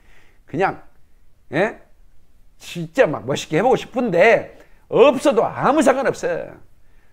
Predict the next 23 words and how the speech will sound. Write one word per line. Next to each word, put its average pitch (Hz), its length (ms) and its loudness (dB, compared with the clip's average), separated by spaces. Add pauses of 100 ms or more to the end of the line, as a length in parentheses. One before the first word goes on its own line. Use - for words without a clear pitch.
(120)
나는 170 260 0
백만 240 320 2
명 247 160 0
깨우는데 226 560 2
꼭 247 180 -2
사억이 240 480 2 (220)
있어서만 208 580 0
하는 185 220 -4
건 170 140 -8
아니야. - 440 -14 (460)
나는 180 360 -2 (120)
사억 269 320 6
없어도 190 280 -2
백만 180 260 -2
명 151 100 -6
깨울 208 160 -2
자신이 127 340 -12
있어. 101 340 -14 (600)
근데 127 640 -2 (1040)
하나님이 175 680 0 (340)
그래도 214 800 4
박 139 180 -4
목사 156 480 -2